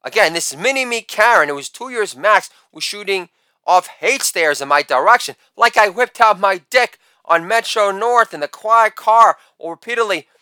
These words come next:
banging my Hebrew hammer over her mom's head, yelling, "Suck the disinformation out of my stately sh-, schlong!"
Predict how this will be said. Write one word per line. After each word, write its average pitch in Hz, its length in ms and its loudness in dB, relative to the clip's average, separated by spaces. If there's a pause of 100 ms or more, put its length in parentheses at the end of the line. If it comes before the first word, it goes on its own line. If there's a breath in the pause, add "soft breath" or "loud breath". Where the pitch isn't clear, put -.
(160)
banging 214 360 2
my 135 140 -2
Hebrew 180 360 -8
hammer 202 420 -2
over 147 220 -4
her 135 80 -2
mom's 180 360 -2
head, 202 200 0
yelling, 170 380 -2 (480)
"Suck 196 540 4 (140)
the 135 240 -12
disinformation 175 1000 -4
out 143 120 -4
of 139 60 -2
my 131 100 -4
stately 170 380 -8
sh-, - 180 -8
schlong!" 349 1400 8